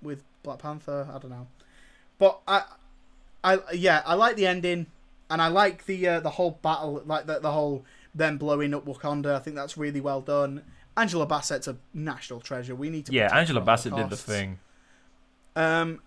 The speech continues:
Speaker 1: I think Riri Williams was a, I think she's a cool introduction. I like the character, and I think she's,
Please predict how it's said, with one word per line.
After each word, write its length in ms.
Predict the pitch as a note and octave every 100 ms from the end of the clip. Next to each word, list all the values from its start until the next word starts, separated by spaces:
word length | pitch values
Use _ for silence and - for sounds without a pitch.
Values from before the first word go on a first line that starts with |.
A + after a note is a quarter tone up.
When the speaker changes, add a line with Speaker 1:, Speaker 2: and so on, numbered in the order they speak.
| _ _ - _
Speaker 1:
I 100 | D#3+
think 260 | D#3+ G3 F3
Riri 300 | G3+ A3 G#3
Williams 400 | F#3+ F#3+ F3+ E3
was 160 | F3 D#3+
a, 240 | E3 D3 D3 - _ - -
I 40 |
think 140 | E3 G#3
she's 120 | F#3
a 60 | F3
cool 260 | - G#3
introduction. 420 | F#3+ E3 F3+ F3 E3+
I 40 |
like 200 | D3+ D#3
the 60 | C#3
character, 520 | D#3 D3 E3 F#3+ F#3+ - _ - - _ - _ _ -
and 100 | D#3+
I 60 | D#3+
think 260 | F3 E3+
she's, 840 | D3 - F3+ F3 D#3+ D3 C#3 - -